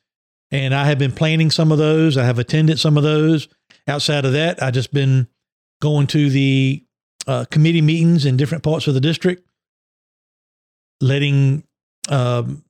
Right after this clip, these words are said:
letting people in each district, you know, learn more about me and why I'm running and what I'm passionate about. And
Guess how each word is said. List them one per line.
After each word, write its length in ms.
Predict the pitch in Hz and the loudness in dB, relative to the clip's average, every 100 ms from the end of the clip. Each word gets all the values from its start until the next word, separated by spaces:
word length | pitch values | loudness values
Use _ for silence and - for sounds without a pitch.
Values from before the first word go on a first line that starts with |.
| _ _ _ _ _ _ - | _ _ _ _ _ _ -4
letting 260 | 160 160 | -2 0
people 280 | 147 170 156 | 0 0 0
in 80 | 143 | 0
each 180 | 156 - | 0 -2
district, 460 | 160 - 170 165 | -4 -2 -2 -2
you 100 | 156 | -2
know, 100 | 131 | 0
learn 220 | 127 147 143 | 2 2 2
more 240 | 147 151 | 2 0
about 260 | 131 147 139 | 0 -2 0
me 260 | 147 156 | 2 2
and 140 | 135 131 | 2 0
why 200 | 139 147 | 0 2
I'm 140 | 135 | 2
running 300 | 147 165 151 | 4 4 2
and 100 | 123 | 2
what 160 | 131 135 | 2 2
I'm 280 | 135 131 - - _ _ _ _ - | 2 0 -4 -12 _ _ _ _ -4
passionate 380 | 151 156 156 | -2 2 2
about. 380 | 147 151 175 175 _ _ - | 2 0 -2 -4 _ _ -4
And 560 | 135 123 123 123 127 | -2 2 2 4 2